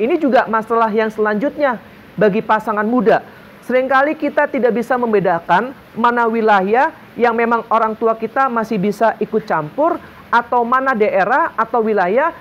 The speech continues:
yang orang tua kita memang tidak bisa ikut campur. Teman-teman, kita harus benar-benar bisa membedakan ini. Banyak sekali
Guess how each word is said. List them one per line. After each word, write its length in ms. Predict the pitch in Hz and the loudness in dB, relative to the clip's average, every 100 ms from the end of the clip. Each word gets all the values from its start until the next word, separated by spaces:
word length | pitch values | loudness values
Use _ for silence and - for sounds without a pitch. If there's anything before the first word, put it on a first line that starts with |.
| - | -4
yang 160 | 254 269 | -2 0
orang 260 | 262 277 269 | 0 0 -2
tua 160 | 285 269 | -2 -2
kita 240 | 285 349 | -2 -2
memang 320 | 320 294 285 | 0 0 -2
tidak 240 | 277 247 233 | 0 0 0
bisa 160 | 254 | -2
ikut 240 | 247 254 - | -2 -4 -4
campur. 560 | 233 220 - 147 127 135 - - - | -4 -4 -4 -4 -4 -12 -20 -20 -10
Teman-teman, 640 | - 285 277 220 208 320 330 - - | -2 0 0 0 2 0 -2 -12 -6
kita 240 | 294 294 302 | -4 0 0
harus 320 | 277 285 220 | 2 0 0
benar-benar 640 | 254 254 254 285 311 277 | 0 0 0 2 2 0
bisa 320 | 196 247 311 | -2 0 2
membedakan 560 | 277 254 220 214 220 202 | 2 2 4 2 0 -2
ini. 300 | 214 180 127 - - - - | -2 -2 -4 -10 -20 -20 -8
Banyak 300 | - 240 269 | 0 2 2
sekali 560 | - - 254 247 330 | -2 2 4 4 2